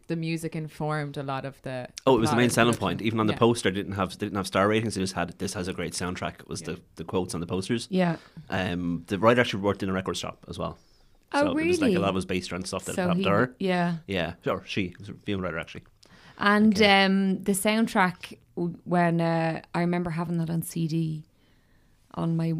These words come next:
Speaker 3: C D Walkman, and I listened to that religiously.
Speaker 2: Yeah.
Speaker 3: Like, it was su-, it was such a good soundtrack. I mean, there's, the Cranberries were on it. Like, there was loads of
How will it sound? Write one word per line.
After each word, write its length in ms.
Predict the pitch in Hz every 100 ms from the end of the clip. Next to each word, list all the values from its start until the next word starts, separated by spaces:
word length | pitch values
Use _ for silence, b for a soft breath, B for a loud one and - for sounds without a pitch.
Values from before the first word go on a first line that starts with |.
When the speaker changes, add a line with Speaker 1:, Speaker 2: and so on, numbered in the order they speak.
| -
Speaker 3:
C 240 | - 170 165
D 140 | 170
Walkman, 560 | 165 165 - 160 160 - _
and 140 | 170
I 100 | -
listened 340 | 160 165 - -
to 60 | 117
that 240 | 160 - _ _ _ -
religiously. 600 | 160 151 160 - - -
Speaker 2:
Yeah. 100 | -
Speaker 3:
Like, 160 | 165 -
it 100 | 170
was 100 | 175
su-, 160 | -
it 100 | - 190
was 320 | 208 202 180
such 320 | - 214 180
a 40 | 170
good 180 | 170
soundtrack. 640 | 156 160 151 151 151 151 -
I 40 |
mean, 220 | 160 156
there's, 300 | 156 151 - b b b b b b b -
the 80 | 170
Cranberries 640 | - 165 165 170 170 165
were 160 | 165 165
on 160 | 165
it. 280 | 170 156 -
Like, 200 | 160 160
there 100 | 165
was 120 | 165
loads 380 | 175 175 180 175
of 280 | 175 170